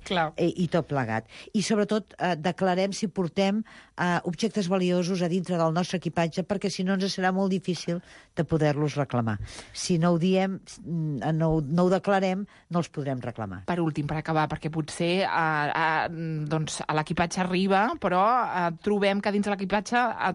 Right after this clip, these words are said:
Speaker 1: mm, trobem a faltar algun objecte. També podem reclamar aquests objectes?
Speaker 2: Eh, sempre que ho haguem declarat.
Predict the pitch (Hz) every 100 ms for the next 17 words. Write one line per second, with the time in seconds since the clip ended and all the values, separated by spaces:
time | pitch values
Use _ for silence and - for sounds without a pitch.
0 | - 175 170 196 220 220 233 202 190 170
1 | 165 156 151 156 139 - 143 120 165 202
2 | 226 214 185 156 156 147 151 156 151 139
3 | 165 - 262 185 175 165 165 156 - 175
4 | 165 151 151 135 139 139 135 123 127